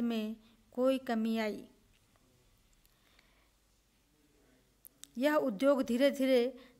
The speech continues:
घाटा की ओर बढ़ने लगा। उन उद्योगों की दशा में सुधार के लिए अतिरिक्त व्यय भी किए गए, जिसके कारण कि सरकार पर इतना वित्तीय बोझ बढ़ने लगा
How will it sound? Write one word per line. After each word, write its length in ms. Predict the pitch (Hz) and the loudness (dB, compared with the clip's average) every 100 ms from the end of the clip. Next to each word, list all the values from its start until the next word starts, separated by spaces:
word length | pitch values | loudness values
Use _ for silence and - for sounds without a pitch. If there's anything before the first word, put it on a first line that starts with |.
| - | -18
घाटा 460 | - 190 233 269 | -10 -4 2 2
की 180 | 269 254 | 2 0
ओर 340 | 233 214 233 - _ _ - | -2 -2 -8 -16 _ _ -6
बढ़ने 360 | 208 220 233 226 | -4 -2 -2 -2
लगा। 360 | 220 214 208 - _ _ _ _ _ - - _ | -4 -4 -8 -14 _ _ _ _ _ -20 -20 _
उन 200 | 262 320 | -2 0
उद्योगों 460 | 320 233 254 247 285 | 0 2 2 2 0
की 500 | 277 269 262 254 - - - | 0 -2 -2 -4 -10 -20 -12
दशा 320 | 202 240 262 | -6 -2 0
में 120 | 247 247 | 0 0
सुधार 400 | 254 226 240 240 | -4 -2 -2 -2
के 180 | 240 | -2
लिए 440 | 240 226 233 226 233 - - - - | -2 -2 -2 -4 -8 -18 -20 -14 -8
अतिरिक्त 500 | 240 254 240 277 269 | -6 -2 -2 -2 -2
व्यय 300 | 190 240 247 | 0 4 4
भी 160 | 240 | 2
किए 280 | 254 254 247 | -4 0 0
गए, 360 | 247 233 226 240 - _ _ _ _ _ _ _ _ _ _ _ - _ _ _ | 2 0 -2 -6 -14 _ _ _ _ _ _ _ _ _ _ _ -20 _ _ _
जिसके 340 | 220 254 277 294 | -6 -6 -2 0
कारण 360 | 277 254 269 | 4 4 4
कि 160 | 269 277 | 0 -4
सरकार 480 | 262 254 254 247 262 | -2 -2 0 2 2
पर 220 | 262 226 | 0 -4
इतना 280 | 233 254 269 | -2 0 0
वित्तीय 680 | 214 226 - - 302 302 | 0 -4 -8 -6 0 2
बोझ 260 | 262 254 247 | 4 2 2
बढ़ने 360 | 208 226 233 240 | 0 -2 0 0
लगा 420 | 233 226 226 | 0 0 -2